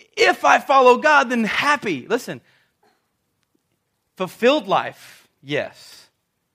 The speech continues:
Purposeful life, yes. This is what we're asking God to do in our life. So seriously, I just played this video,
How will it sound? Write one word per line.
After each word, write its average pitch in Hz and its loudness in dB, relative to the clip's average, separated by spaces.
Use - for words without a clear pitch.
Purposeful 220 -2
life, 135 -6
yes. - -14
This 160 -12
is 185 -12
what 196 0
we're 180 0
asking 180 0
God 139 -8
to 156 -8
do 147 -6
in 135 -10
our 127 -8
life. 127 -8
So 220 -6
seriously, 202 -6
I 165 -4
just 180 -10
played 262 -2
this 262 -10
video, 127 -16